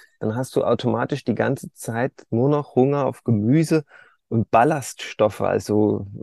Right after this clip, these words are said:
Vollgetreide. Und das ist schon abgefahren, weil bei mir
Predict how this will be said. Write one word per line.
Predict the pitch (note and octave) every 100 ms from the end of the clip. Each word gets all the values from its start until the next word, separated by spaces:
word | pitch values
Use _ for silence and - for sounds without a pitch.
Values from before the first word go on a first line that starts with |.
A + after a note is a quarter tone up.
| - -
Vollgetreide. | B2 B2+ - - - G2 F#2+ - G2 _ _ _ _ _ _ -
Und | F#2+
das | A2+ -
ist | A2
schon | - A2
abgefahren, | - - A2+ G2+ G2+ G2+
weil | G#2 G#2+ A2 -
bei | - G#2+ A#2+
mir | B2 C#3+ F3 F3